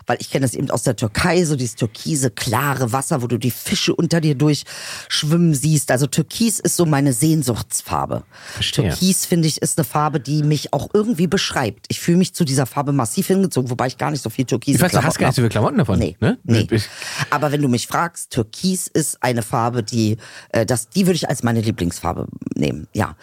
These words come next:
Speaker 1: Also es hat aber was mit Meer zu tun. Und wenn wir dann weitergehen, kannst du natürlich sagen, Meer, Wasser steht immer für Emotionen. Vielleicht ist das ja auch so etwas, was eben mir lü-, liegt in irgendeiner Weise.
Speaker 2: Klar.
Speaker 1: Ja,
Speaker 2: Macht ja
Speaker 1: genau.
Speaker 2: schon wieder Sinn.
Speaker 1: Ja.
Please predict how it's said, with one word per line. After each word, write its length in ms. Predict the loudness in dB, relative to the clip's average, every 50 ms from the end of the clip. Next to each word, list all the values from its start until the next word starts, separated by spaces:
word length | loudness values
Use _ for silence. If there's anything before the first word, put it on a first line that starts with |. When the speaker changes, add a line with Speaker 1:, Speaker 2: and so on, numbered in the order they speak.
| -20 -20 -18 -16 -8 -2
Speaker 1:
Also 140 | -2 -2 0
es 80 | 0 -2
hat 120 | -2 0
aber 180 | 0 0 0 0
was 140 | 0 -2 -2
mit 100 | 0 2
Meer 340 | 4 4 6 4 2 0 -2
zu 120 | -6 -8 -8
tun. 260 | -6 -6 -4 -4 -4
Und 120 | 0 0
wenn 120 | 0 2 2
wir 100 | 2 0
dann 140 | 0 0
weitergehen, 500 | 0 0 0 -2 -2 0 0 0 0 0 -2
kannst 200 | -2 -2 0 2
du 40 | 0
natürlich 300 | 0 0 0 -2 -2 0
sagen, 220 | 0 0 2 4 4
Meer, 260 | 4 4 4 2 0 -4 -10 -18 -18 -4 -2
Wasser 220 | -2 0 0 -2
steht 240 | 0 0 -2 0 0
immer 140 | 0 0 0
für 140 | 0 -2
Emotionen. 560 | -2 0 -2 -2 -2 0 2 2 4 4 2 0 -4 -12 -18 -18 -6
Vielleicht 320 | 0 0 0 0 0 -4
ist 120 | -4 -2 -2
das 140 | -2 0
ja 100 | 0 0
auch 160 | 0 0 0 0
so 100 | -2 -2
etwas, 340 | -2 -2 -4 -4 -4 -2 -2
was 200 | -4 -4 -4 -4 -2
eben 180 | 0 0 2
mir 100 | 2 2
lü-, 200 | 4 2 2 2 2
liegt 380 | 2 2 2 0 -4 -10 -16 -2
in 180 | 0 2 2
irgendeiner 380 | 4 4 4 4 4 2 2 2
Weise. 340 | 2 2 2 2 0 -2 -2 -6 _ _ _ _ _
Speaker 2:
Klar. 280 | 0 2 2 0 -2 -8 _ _ _ _ -6 -2
Speaker 1:
Ja, 200 | 0 0 0 0 -2 -4
Speaker 2:
Macht 20 | 0
ja 80 | 2 4 4
Speaker 1:
genau. 60 | 4
Speaker 2:
schon 120 | 4 4 4
wieder 140 | 4 4
Sinn. 220 | 4 4 2 2 0 -4 -12 -20 -6 -2
Speaker 1:
Ja. 220 | -2 0 0 -2